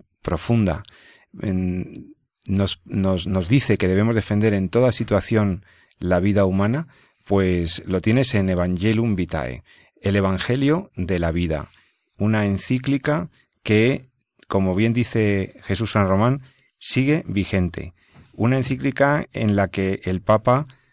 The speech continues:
eh, está proponiendo que recuperemos esa visión de la vida como una realidad sagrada, la sacralidad de la vida,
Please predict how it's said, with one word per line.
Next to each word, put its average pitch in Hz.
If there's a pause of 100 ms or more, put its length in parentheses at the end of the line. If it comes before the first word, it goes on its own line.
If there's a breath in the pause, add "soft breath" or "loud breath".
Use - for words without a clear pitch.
(140 soft breath)
eh, 92
está -
proponiendo 113 (400)
que 98
recuperemos 101
esa 117
visión 110
de 104
la 95
vida 110
como 101
una 113
realidad 101 (160)
sagrada, 98 (500)
la 95
sacralidad 92
de 139
la 95
vida, 95